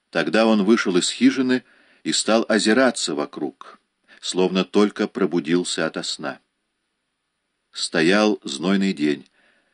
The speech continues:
Тишину время от времени нарушали лишь трубы, да неумолчно трещали в траве кузнечики. В воздухе парило, небо над городом было ещё голубым,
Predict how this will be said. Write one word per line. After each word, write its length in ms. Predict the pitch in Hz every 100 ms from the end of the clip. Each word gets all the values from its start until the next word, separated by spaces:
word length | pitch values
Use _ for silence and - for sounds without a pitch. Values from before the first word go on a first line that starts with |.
| _
Тишину 500 | 87 - 92 95 110
время 380 | 85 92 95 82
от 100 | -
времени 560 | 78 95 101 98 95 - - _
нарушали 560 | 82 82 - 101 101 92
лишь 280 | 87 -
трубы, 560 | - - 101 107 110 110 _ _ _ -
да 120 | 82
неумолчно 720 | 92 92 95 110 107 - 101
трещали 580 | 92 95 - 98 98 98
в 100 | -
траве 360 | - 78 85
кузнечики. 800 | 85 87 80 73 65 - - - _ _ _ - - _ _ - - -
В 80 | 78
воздухе 560 | 107 147 127 135 143
парило, 640 | - 117 123 117 104 98 87 _ _ _ _ _ _ _
небо 340 | 80 131 127
над 200 | 123 117
городом 480 | - 123 123 113 104
было 200 | 107 113
ещё 320 | 107 - 104
голубым, 560 | 90 90 87 87 139